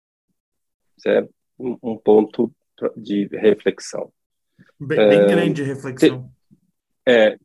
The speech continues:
Speaker 1: tem, será o, como o, o empresário ouvindo pode estar pensando assim, mas será que isso não sai do meu controle?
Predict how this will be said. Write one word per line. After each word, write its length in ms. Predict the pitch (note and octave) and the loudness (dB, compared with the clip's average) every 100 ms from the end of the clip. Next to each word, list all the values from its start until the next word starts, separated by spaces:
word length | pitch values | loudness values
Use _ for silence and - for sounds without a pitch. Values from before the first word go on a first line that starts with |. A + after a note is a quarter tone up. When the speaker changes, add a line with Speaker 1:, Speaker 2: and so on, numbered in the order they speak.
| _ | _
Speaker 1:
tem, 320 | F3 D#3+ - - | -2 -2 -6 -6
será 340 | - G#3+ B2 | -2 0 0
o, 400 | E3 C#3 B2 A#2 | 2 2 2 -2
como 200 | - D3+ | -2 -2
o, 640 | C#3 B2+ A#2 - E2+ A#2+ G#2+ | 0 -2 -6 -8 -12 -8 -8
o 60 | |
empresário 460 | A2 B2 G#2+ B2+ A2+ | -2 0 2 2 2
ouvindo 360 | F#2 B2 C3+ - | 2 0 -2 -2
pode 180 | A#2+ | -4
estar 120 | - - | -4 -8
pensando 260 | G2+ - | -10 -16
assim, 180 | - A#2+ | -16 -8
mas 200 | A2+ - | -8 -8
será 160 | - - | -10 -10
que 140 | _ | _
isso 100 | - | -12
não 80 | G#2+ | -10
sai 260 | - A2 G2+ | -8 -6 -6
do 80 | F#2 | -8
meu 140 | F2+ | -12
controle? 680 | - F2+ F2+ - B2+ B2 | -10 -12 -10 -6 -4 -4